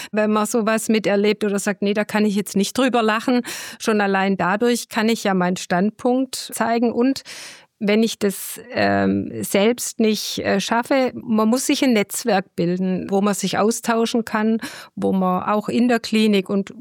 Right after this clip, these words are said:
vielleicht kann man auch den ein oder anderen Mann in der Assistentenschaft zum, äh, Verbündeten machen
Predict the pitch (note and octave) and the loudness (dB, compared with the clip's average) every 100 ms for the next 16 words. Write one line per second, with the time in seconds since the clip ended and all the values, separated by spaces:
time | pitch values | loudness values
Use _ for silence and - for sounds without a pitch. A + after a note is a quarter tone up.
0 | G#3+ G#3+ G#3 - A3+ G#3+ G#3 G3 G3+ F#3 | -6 -2 0 0 -2 0 0 0 -2 0
1 | G3+ G#3+ G3+ - G3+ G3 F3+ F3+ A3 D4 | 0 0 0 2 2 2 2 4 4 4
2 | D4+ - - - G3+ F#3 F#3 F3+ - G#3 | 2 -2 -12 -4 0 2 0 -2 -4 0
3 | A3+ A#3+ A#3+ A3+ G#3+ - - G3 F#3+ F3+ | 0 0 -2 0 -2 -4 -2 0 0 0
4 | G3 F#3+ - F#3 G#3 A3+ C4 A#3 A3 G3 | 0 -2 0 0 2 2 2 2 2 2
5 | G#3 A#3 G#3 | 2 2 2